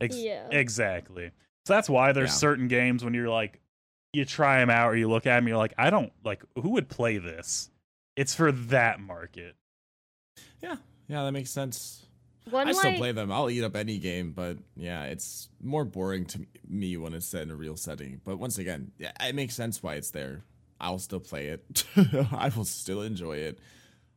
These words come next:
Speaker 3: I just enjoy it more when it's in a cybernetic enhanced city or a medieval town or there's dragon people in it.
Speaker 2: <laughs> Doing mail deliveries,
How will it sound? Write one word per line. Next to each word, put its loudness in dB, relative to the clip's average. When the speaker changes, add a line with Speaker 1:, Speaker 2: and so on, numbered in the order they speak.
Speaker 3:
I -6
just -4
enjoy -6
it -4
more -6
when -8
it's -10
in -8
a -10
cybernetic -10
enhanced -8
city -8
or -10
a -12
medieval -12
town -8
or -12
there's -10
dragon -10
people -12
in -8
it. -12
Speaker 2:
<laughs> 4
Doing 2
mail 4
deliveries, 0